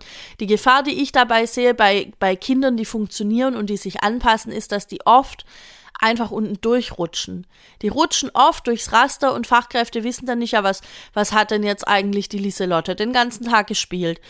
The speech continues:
Ja, pff, keine Ahnung, die war halt mit dabei. Und das ist nicht so schön, aber das Kind hat funktioniert und hat sich toll angepasst.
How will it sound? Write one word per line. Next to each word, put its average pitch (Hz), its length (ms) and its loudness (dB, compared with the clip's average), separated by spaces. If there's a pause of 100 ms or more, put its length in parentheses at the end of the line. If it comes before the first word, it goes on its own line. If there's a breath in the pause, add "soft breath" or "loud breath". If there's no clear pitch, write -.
(180 loud breath)
Ja, 196 300 4
pff, - 400 -14
keine 170 360 -4
Ahnung, 175 280 0
die 175 160 -12
war 156 140 -2
halt 160 180 -8
mit 190 140 -6
dabei. 175 420 -4 (3500 soft breath)
Und 226 680 0 (560)
das 196 300 -8
ist 202 140 -8
nicht 269 220 -4
so 330 140 -2
schön, 403 180 0 (220)
aber 226 200 2
das 202 200 -2
Kind 185 220 -8
hat 214 160 -2
funktioniert 285 540 -4
und 277 140 -4
hat 269 160 0
sich 285 140 -8
toll 311 220 0
angepasst. - 640 -6